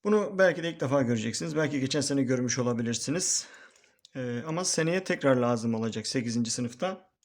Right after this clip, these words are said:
Seneye tekrar isteyeceksiniz. Şimdiden formülü, e, en azından böyle bir şey olduğunun farkında olun.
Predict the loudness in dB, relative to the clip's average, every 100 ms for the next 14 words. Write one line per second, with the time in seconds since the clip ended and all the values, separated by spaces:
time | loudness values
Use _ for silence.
0 | _ _ _ _ _ _ -6 -4 -4 -6
1 | -4 -2 -4 -6 -8 -8 -6 -4 -2 -2
2 | 0 0 -2 -2 2 4 4 2 -2 -4
3 | 0 0 0 -2 -4 -6 -8 -8 -2 0
4 | 2 2 2 4 2 2 0 0 0 0
5 | -2 -4 -4 -4 -4 -2 -4 -2 0 2
6 | 0 0